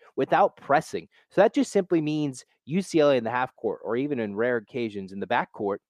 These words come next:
i-, in, in the half court defense, the Bruins are just so long and lanky. Bona deflecting the ball in a shot, finding ways with three blocks in the most recent game. Clark, who's just stealing the ball. Tiger Campbell, when the game was on the line against Washington State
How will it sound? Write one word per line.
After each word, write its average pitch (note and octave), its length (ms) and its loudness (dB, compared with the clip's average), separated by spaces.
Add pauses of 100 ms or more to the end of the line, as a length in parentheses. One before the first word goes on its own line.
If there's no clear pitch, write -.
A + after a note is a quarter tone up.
(320)
i-, G#2 120 -8
in, G#2 280 -6 (280)
in A#2 80 -8
the A#2 60 -4
half C#3 200 -4
court G#2+ 300 -4
defense, G2 560 -6 (240)
the - 60 -20
Bruins D3+ 360 2
are G#2+ 80 -6
just - 260 -12
so D3 160 4
long B2+ 460 2
and G#2+ 120 -6
lanky. A2+ 340 -2 (140)
Bona C#3 320 2 (280)
deflecting C3+ 500 0
the B2+ 100 2
ball B2 220 6
in A2 60 0
a G#2 60 -4
shot, - 340 -2
finding C3+ 360 2
ways B2 300 0
with A#2 100 -12
three C3+ 260 -2
blocks A2+ 440 0
in B2+ 60 -6
the A#2 60 -4
most A#2 240 -2
recent A2+ 340 -6
game. G#2+ 260 -4 (460)
Clark, C#3+ 320 4
who's G#2+ 140 -8
just A#2+ 180 -6
stealing B2+ 360 0
the G#2+ 80 -2
ball. G2 260 0 (200)
Tiger D#3 340 0
Campbell, E3 400 0
when B2+ 140 -2
the B2+ 60 -4
game D#3+ 240 0
was E3+ 160 2
on C#3+ 120 4
the C#3+ 60 -2
line C3+ 260 0
against C3 300 -6
Washington B2+ 460 -4
State A#2+ 300 -4